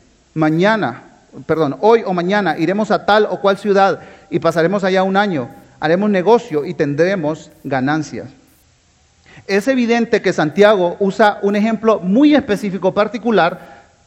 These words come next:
de personas para describir al arrogante.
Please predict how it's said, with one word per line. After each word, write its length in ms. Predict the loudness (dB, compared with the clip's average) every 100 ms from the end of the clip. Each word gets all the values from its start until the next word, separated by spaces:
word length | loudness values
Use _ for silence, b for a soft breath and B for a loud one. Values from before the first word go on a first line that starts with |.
| _ _
de 160 | -2
personas 520 | 2 2 2 0 -2 0
para 240 | 0 2
describir 520 | 0 -2 -4 -2 -4 -2
al 180 | 2
arrogante. 580 | 2 2 2 2 0 -6